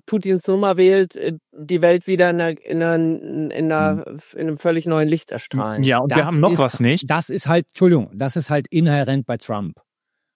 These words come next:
Speaker 2: Also
Speaker 1: Ja.
Speaker 2: du, du kannst nie über den Moment hinaus irgendwas interpretieren, weil in der Tat, ne, der kann morgen irgendwie, keine Ahnung, dann fliegt der Alexander Stupp wieder zu ihm runter, lässt ihn beim Golf gewinnen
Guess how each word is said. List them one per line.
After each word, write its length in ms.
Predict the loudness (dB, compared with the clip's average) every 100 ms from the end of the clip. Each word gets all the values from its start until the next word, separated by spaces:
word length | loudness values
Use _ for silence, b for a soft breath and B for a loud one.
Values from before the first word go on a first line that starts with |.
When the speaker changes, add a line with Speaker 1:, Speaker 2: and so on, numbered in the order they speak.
| _
Speaker 2:
Also 120 | 2 2
Speaker 1:
Ja. 40 |
Speaker 2:
du, 60 | 0 -4
du 100 | -4
kannst 420 | 0 0 0 2
nie 340 | 4 4 2 2
über 260 | 2 4 2
den 220 | 2 2
Moment 400 | 2 2 0 -2
hinaus 420 | -2 0 0 0
irgendwas 400 | -2 -4 -4 -6
interpretieren, 800 | -6 -6 -8 -10 -6 -6 -6 -6
weil 160 | -6 -4
in 220 | 0 0
der 100 | 0
Tat, 320 | -4 -6 -6 -6
ne, 220 | -6 -4
der 100 | -6
kann 240 | -2 -2
morgen 320 | 0 2 0 0
irgendwie, 400 | -2 -2 -4 -6 _
keine 300 | -4 -2 0
Ahnung, 320 | -2 -4 -6 b b _
dann 120 | -4
fliegt 220 | -4 -2
der 80 | -2
Alexander 420 | -2 -2 -2 -2
Stupp 300 | -2 -4 -4
wieder 180 | -2 -2 -2
zu 140 | -4 0
ihm 120 | 0
runter, 400 | 2 0 0 0
lässt 240 | -2 -4
ihn 100 | -4
beim 200 | -2 0
Golf 300 | 2 2 2
gewinnen 440 | 0 2 2 0